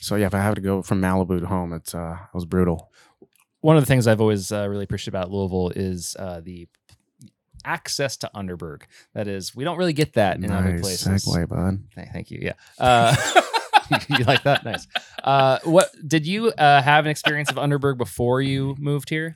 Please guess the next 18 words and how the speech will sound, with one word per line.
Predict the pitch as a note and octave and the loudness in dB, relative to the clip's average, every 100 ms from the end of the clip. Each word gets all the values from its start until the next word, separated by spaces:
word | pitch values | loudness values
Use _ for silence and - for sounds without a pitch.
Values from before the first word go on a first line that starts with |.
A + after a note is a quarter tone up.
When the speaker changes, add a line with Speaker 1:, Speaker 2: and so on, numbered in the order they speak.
| - | -4
Speaker 1:
I | G#2 | -2
love | F#2+ F#2+ F#2 | 2 2 2
Underberg. | E2+ E2+ E2+ E2 E2 E2+ F2+ | 2 -2 -2 -2 -2 -4 -10
Speaker 2:
Yeah? | A#2+ C3+ - | -10 -10 -2
Speaker 1:
Um, | G2 F2+ F2 F2 | 2 2 2 0
shout | F2+ - G#2 | 0 2 2
out | A2+ A#2 | 2 4
to | G#2 | 4
Walt's | F#2+ F#2+ F#2+ - - | 6 6 4 0 -4
Bar | G2+ F#2 F2+ F2 | 2 2 4 2
in | F2 | 0
Eagle | F#2 F2+ | 0 2
Rock, | F2+ F2 - | 2 2 0
California | F#2 F#2 F2+ F#2+ F#2 F2+ F2 | 2 2 2 0 2 2 0
for, | - F2+ | 2 2
like, | E2+ F2 | 2 0
really | F2+ F#2 F#2 F2+ | 0 2 2 0
driving | F#2 F2 F2 E2+ | 0 0 -2 -4